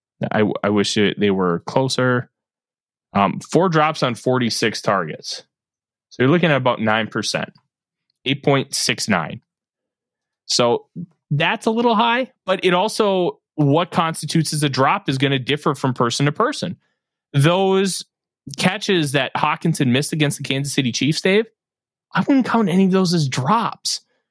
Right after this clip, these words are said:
They're tough catches. They're catches he should make. I would not count any of those as a drop because they're just difficult catches away from the frame that are contested.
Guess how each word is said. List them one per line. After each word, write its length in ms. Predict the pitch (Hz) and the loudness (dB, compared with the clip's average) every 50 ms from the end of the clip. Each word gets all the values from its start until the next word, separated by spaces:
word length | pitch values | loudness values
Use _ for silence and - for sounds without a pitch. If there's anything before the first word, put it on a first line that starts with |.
| _ _ _ - | _ _ _ -2
They're 220 | 127 160 190 247 | 0 0 0 -2
tough 360 | - - - 175 180 185 - | -4 -2 -2 -2 -2 -2 -4
catches. 540 | - 220 233 196 - - - - 156 - - _ _ _ _ _ - | -2 -2 -2 -2 -2 -6 -8 -6 -8 -8 -12 _ _ _ _ _ -4
They're 180 | 131 156 226 294 | -2 0 0 0
catches 480 | - - - 151 151 - 175 175 160 | -2 -4 -6 -6 -4 -2 -2 -2 0
he 160 | - 139 131 | 0 0 0
should 220 | 127 - 165 160 196 | 0 0 0 0 2
make. 360 | 285 302 262 - - - _ _ _ _ _ _ _ _ _ _ _ _ - | 0 0 0 -2 -6 -14 _ _ _ _ _ _ _ _ _ _ _ _ -2
I 140 | 117 131 180 | 0 0 2
would 180 | 254 285 277 214 | 2 2 2 4
not 200 | 185 170 170 - | 2 2 0 0
count 200 | - 175 165 - _ _ - | -2 -2 -2 -4 _ _ -2
any 260 | 175 202 247 240 196 | 0 2 4 4 2
of 100 | 139 123 | 2 2
those 240 | 113 110 117 117 139 | 2 2 2 2 0
as 120 | 139 151 | 0 2
a 80 | 170 165 | 0 0
drop 500 | 156 160 175 220 220 - - - _ _ _ _ _ _ _ _ _ - | 2 2 2 2 2 0 -4 -10 _ _ _ _ _ _ _ _ _ -6
because 420 | 131 131 143 131 131 131 131 - - | -2 0 2 2 2 0 -4 -6 -4
they're 180 | 143 147 160 180 | -2 0 2 2
just 300 | 190 202 175 160 139 135 | 2 2 0 0 -2 -2
difficult 560 | 160 165 156 - 170 156 170 160 - - _ _ - - - _ _ | -2 -2 -2 -2 -4 -2 -2 -4 -6 -8 _ _ -20 -20 -20 _ _
catches 400 | - 160 143 135 - 151 135 135 - _ _ _ _ _ _ - | -6 -4 -4 -2 -2 -2 -2 -4 -6 _ _ _ _ _ _ -2
away 480 | 110 104 101 98 95 101 110 120 131 | 0 0 2 2 2 0 0 0 0
from 220 | 127 - 170 170 180 | -2 0 0 2 2
the 80 | 185 | 0
frame 540 | - - 185 160 151 147 139 139 147 143 - _ _ _ _ _ _ _ _ - | 0 0 2 2 2 2 0 0 -2 -4 -6 _ _ _ _ _ _ _ _ -4
that 100 | 123 123 | -2 -2
are 80 | 135 135 | -2 0
contested. 680 | - - 175 170 - 220 254 - - - 160 - | 0 0 0 0 0 -2 -6 -6 -6 -6 -6 -6